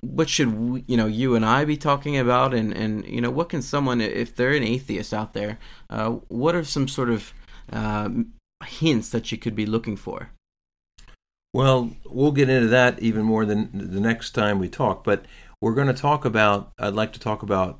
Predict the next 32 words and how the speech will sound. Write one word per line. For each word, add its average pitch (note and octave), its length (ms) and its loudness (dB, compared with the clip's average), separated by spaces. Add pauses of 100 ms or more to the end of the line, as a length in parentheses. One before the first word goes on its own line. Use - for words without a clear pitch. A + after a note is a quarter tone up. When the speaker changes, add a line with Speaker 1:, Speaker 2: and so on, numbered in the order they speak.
Speaker 2:
um, F2 360 -8 (680)
correct G#2+ 420 -2
thinking. C3+ 400 -2 (460)
There G#2+ 160 4
are G#2+ 120 4
some G2+ 220 -2
tools A#2+ 320 2
from G2 180 -2
logic G2+ 460 0
and F2+ 220 -4 (120)
from G2+ 140 -4
Aristotle G2+ 720 0 (460)
that G#2 240 0
really G#2 300 2
help A2 220 -2
us G#2 180 0
to G2 100 -4
know, G2 420 2 (340)
doesn't, C#3+ 460 2
it F2 220 -6
does B2+ 200 4
not B2 240 2
ever A#2+ 220 2
prove A2+ 420 0
truth, A#2+ 520 -2 (400)
but A#2 120 4
it G2+ 140 -2
proves B2+ 580 0 (140)
correct A2+ 500 -2
and G#2 120 0
incorrect G#2 560 -2
thinking. D3 420 -6